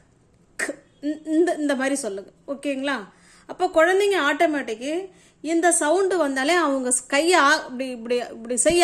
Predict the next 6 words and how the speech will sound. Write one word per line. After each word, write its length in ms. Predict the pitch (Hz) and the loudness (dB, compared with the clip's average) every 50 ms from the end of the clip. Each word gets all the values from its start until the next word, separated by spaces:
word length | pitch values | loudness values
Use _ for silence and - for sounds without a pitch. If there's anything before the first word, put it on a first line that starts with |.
| 311 277 277 | 6 6 6
ஆரம்பிச்சிருவாங்க. 520 | 302 320 294 269 254 226 220 202 185 - - _ _ - | 4 4 2 0 -2 -2 -4 -4 -6 -10 -16 _ _ 2
ஆ, 120 | 240 240 240 226 202 185 185 - - _ _ _ _ _ _ _ _ _ _ _ _ _ _ _ _ _ _ _ _ _ - 269 254 | 4 4 4 4 2 0 -6 -14 -20 _ _ _ _ _ _ _ _ _ _ _ _ _ _ _ _ _ _ _ _ _ -8 -6 -6
இப்பு, 260 | 226 220 220 269 220 185 - - _ _ _ _ _ _ _ _ _ _ _ _ 254 254 | -4 -2 0 0 0 -2 -4 -12 _ _ _ _ _ _ _ _ _ _ _ _ -8 -8
இப்பு, 260 | 226 220 220 254 214 185 - - _ _ _ _ _ _ _ _ _ _ _ _ _ - | -6 -4 -4 -4 -4 -4 -8 -14 _ _ _ _ _ _ _ _ _ _ _ _ _ -20
இக், 280 | - _ _ _ - - - - _ _ _ _ _ _ _ _ _ _ _ _ _ - - | -20 _ _ _ -14 -12 -12 -14 _ _ _ _ _ _ _ _ _ _ _ _ _ -20 -20
இக்கு. 340 | - _ _ - - 294 247 | -20 _ _ -10 -6 -6 -6